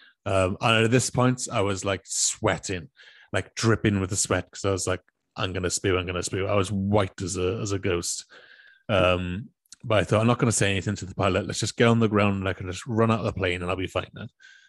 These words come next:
I'll, like, down a bottle of water or something, another Mars bar or something."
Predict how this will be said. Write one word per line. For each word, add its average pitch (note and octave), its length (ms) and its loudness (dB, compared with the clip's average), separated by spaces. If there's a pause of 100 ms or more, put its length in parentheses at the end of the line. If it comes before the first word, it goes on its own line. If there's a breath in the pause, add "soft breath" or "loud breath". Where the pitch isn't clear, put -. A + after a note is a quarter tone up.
(160 loud breath)
I'll, F#2+ 80 2
like, F#2 200 0 (300)
down G2+ 240 2
a F2+ 40 -6
bottle G#2 260 -6
of F#2 60 -6
water F#2+ 280 -2
or F2+ 40 -4
something, F#2+ 220 -6
another F#2 180 -4
Mars F#2+ 280 -6
bar - 160 -6
or - 60 -4
something." - 400 -10